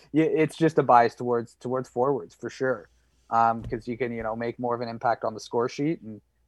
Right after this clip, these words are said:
and you can only win the game if you score more than the opponent. So, um, yeah, I, I think it's not surprising that it's those guys and that most of them are <laughs> centermen again. I guess I'm, I'm a little surprised Kane, Kane made it. Not, uh,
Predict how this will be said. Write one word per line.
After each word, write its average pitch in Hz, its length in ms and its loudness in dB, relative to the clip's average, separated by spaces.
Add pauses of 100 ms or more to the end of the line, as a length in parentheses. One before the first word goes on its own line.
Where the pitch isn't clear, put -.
and 117 80 -8
you 117 80 -4
can 131 100 -2
only 127 200 0
win 135 120 -2
the 135 80 0
game 143 200 2
if 143 80 -2
you 127 80 -4
score 131 280 0
more 135 160 2
than 139 120 -4
the 139 80 0
opponent. 135 480 0
So, 110 380 -2 (400)
um, 120 460 4 (200)
yeah, 131 240 8
I, 135 300 6
I 175 40 6
think 156 160 4
it's 151 140 2
not 143 180 4
surprising 135 480 4
that 123 260 0
it's 120 220 -6
those 131 300 2
guys 143 360 4
and 127 120 -2
that 120 180 -2
most 120 240 -4
of 131 60 -2
them 120 100 -8
are 117 60 -6
<laughs> - 20 -6
centermen 131 580 -2 (360)
again. 131 500 6 (220)
I 175 80 6
guess 226 180 6
I'm, 247 160 4 (100)
I'm 269 140 4
a 277 60 6
little 196 160 10
surprised 143 520 4
Kane, 123 480 -2 (420)
Kane 131 260 2
made 117 240 -2
it. 160 260 -2
Not, 139 540 2 (440)
uh, 123 300 2